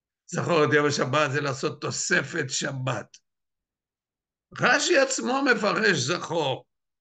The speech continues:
איך הוא מפרש זכור? לא על, אה, משהו שעושים בשבת. רש"י מפרש זכור על שאר ימות השבוע,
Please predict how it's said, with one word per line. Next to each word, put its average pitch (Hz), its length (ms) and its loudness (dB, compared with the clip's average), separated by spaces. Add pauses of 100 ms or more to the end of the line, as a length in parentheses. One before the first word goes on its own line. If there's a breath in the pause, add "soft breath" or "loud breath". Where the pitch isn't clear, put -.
(1040)
איך 202 160 2
הוא 214 100 -2
מפרש 185 380 2
זכור? 160 640 0 (1800)
לא 208 360 -2
על, 240 220 2
אה, 233 140 0 (100)
משהו 226 320 -6
שעושים 226 400 -4
בשבת. 208 680 -4 (1400)
רש"י 220 400 2
מפרש 196 440 2
זכור 190 440 0
על 202 100 2
שאר 214 640 0
ימות 220 540 -2
השבוע, 214 880 2